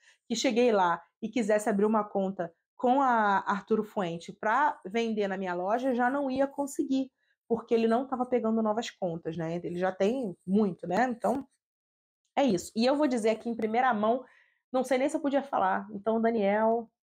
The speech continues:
você já me desculpe se eu não pu-, se eu não pu-, se eu não pudesse falar isso aí.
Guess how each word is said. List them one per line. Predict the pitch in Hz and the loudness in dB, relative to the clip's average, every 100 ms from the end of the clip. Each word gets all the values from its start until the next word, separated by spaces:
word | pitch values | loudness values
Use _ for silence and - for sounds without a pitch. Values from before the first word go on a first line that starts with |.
| _ | _
você | - 208 | -2 0
já | 220 240 | 2 0
me | 240 | -2
desculpe | 226 226 208 208 - _ _ | -4 -6 -6 -8 -8 _ _
se | - | -6
eu | 214 | -4
não | 208 | -2
pu-, | 196 - | -4 -4
se | - | -2
eu | 208 | 0
não | 202 | 0
pu-, | 208 175 - | -2 -4 -6
se | 190 | -2
eu | |
não | 196 | 0
pudesse | 196 190 - | 2 0 0
falar | 180 165 170 | 0 2 0
isso | 175 165 | -2 -2
aí. | 175 | -2